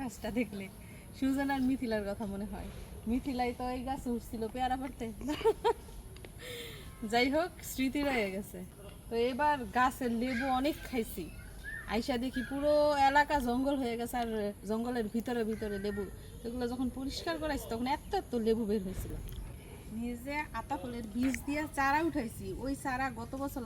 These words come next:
লাগানো হয়েছে, মিশারি আব্বু লাগাই দিয়ে গেছে। এই বছর আইসা দেখে এতটুকু বড় হয়ে গেছে। তারপর বলছি যে গোড়াটা কোবাই দেবো, এবার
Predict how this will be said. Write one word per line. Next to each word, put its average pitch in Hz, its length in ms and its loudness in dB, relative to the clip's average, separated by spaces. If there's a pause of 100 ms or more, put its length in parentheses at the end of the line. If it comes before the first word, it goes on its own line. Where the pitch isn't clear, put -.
লাগানো 233 300 -2
হয়েছে, 190 240 -8 (400)
মিশারি 254 320 -2 (100)
আব্বু 233 120 -4 (100)
লাগাই 214 240 -2
দিয়ে 240 160 -4
গেছে। - 160 -4 (120)
এই 254 140 -2
বছর 302 240 -2
আইসা 240 200 -6
দেখে 220 200 -6
এতটুকু 269 340 -8
বড় 196 200 -2
হয়ে 170 180 -6
গেছে। - 180 -4 (460)
তারপর 226 240 -2 (120)
বলছি 277 180 -2 (100)
যে 262 60 -4 (100)
গোড়াটা 240 340 -6
কোবাই 220 280 -4
দেবো, 180 140 -10 (100)
এবার 226 180 -6